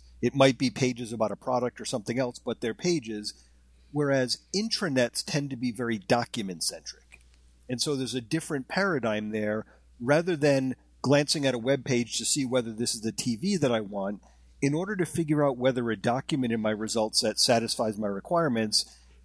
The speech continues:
in the absence of any kind of an application to, to give me a way to quickly assess that, what I need to do is download that document, open it, search inside it again.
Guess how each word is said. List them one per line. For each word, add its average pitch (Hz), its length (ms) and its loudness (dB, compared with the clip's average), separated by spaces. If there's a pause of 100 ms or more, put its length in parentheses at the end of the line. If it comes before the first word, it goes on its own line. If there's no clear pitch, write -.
(220)
in 151 120 6
the 139 140 6
absence 170 480 0
of 135 100 0
any 143 180 2
kind 135 240 0
of 117 80 -2
an 123 80 2
application 123 720 0
to, 117 180 -2 (120)
to 120 100 -4
give 120 240 0
me 131 120 2
a 117 80 0
way 120 240 2
to 117 140 -10
quickly 131 520 0
assess 175 500 2
that, 110 280 2 (300)
what 156 160 4
I 151 80 6
need 143 220 2
to 123 60 -4
do 127 280 0
is 101 100 -6
download 131 460 2
that 120 180 4
document, 117 580 0
open 123 320 0
it, 113 200 2 (360)
search - 380 2
inside 127 400 6
it 107 140 0
again. 107 500 4